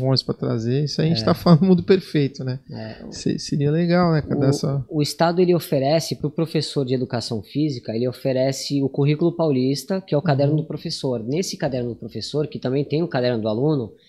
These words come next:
Speaker 2: tem várias modalidades de esportes. A gente vê capoeira, a gente vê luta, tudo pra ministrar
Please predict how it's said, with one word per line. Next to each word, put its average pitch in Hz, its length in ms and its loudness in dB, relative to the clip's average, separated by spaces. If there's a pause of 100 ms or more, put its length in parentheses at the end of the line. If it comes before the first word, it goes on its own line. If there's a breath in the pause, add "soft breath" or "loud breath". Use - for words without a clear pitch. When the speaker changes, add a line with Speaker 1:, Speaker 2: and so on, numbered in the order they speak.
(680 soft breath)
Speaker 2:
tem 165 140 6
várias 196 240 8
modalidades 180 580 6
de 160 80 2
esportes. 135 560 2
A 131 60 0
gente 151 320 0
vê 139 240 4
capoeira, 143 520 4
a 123 40 0
gente 123 200 -4
vê 139 120 6
luta, 147 580 8
tudo - 260 -6
pra 262 140 2
ministrar 220 680 2